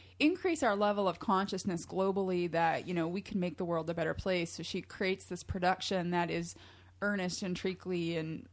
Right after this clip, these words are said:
bad in all the ways David has identified. And yet, clearly she started out with good intentions on a sentiment that we all agree with. So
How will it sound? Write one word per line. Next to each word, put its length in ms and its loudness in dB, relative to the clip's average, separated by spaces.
bad 360 2
in 100 2
all 180 4
the 80 0
ways 500 0
David 340 -2
has 120 -6
identified. 800 -2
And 160 4
yet, 320 4
clearly 400 2
she 160 -2
started 420 2
out 240 4
with 320 -2
good 160 4
intentions 640 0
on 140 2
a 40 -2
sentiment 600 -2
that 160 0
we 200 0
all 160 2
agree 300 -2
with. 240 -4
So 300 2